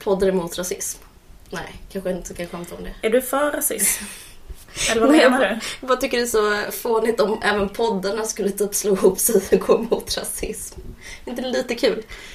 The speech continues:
Speaker 2: Men
Speaker 1: Vi, vi är hjärta brandmän mot rasism. Jag bara tänker att ingen bryr sig.
Speaker 2: Ja, ja, att Jimmy Åkesson,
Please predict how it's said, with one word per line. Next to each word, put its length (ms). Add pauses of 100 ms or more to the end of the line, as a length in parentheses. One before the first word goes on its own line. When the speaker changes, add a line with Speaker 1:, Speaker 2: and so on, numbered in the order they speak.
(100)
Speaker 2:
Men 160
Speaker 1:
Vi, 340
vi 180
är 120
hjärta 220
brandmän 640
mot 220
rasism. 420 (680)
Jag 100
bara 140
tänker 180
att 60
ingen 300
bryr 200
sig. 180 (160)
Speaker 2:
Ja, 220
ja, 160
att 160
Jimmy 260
Åkesson, 640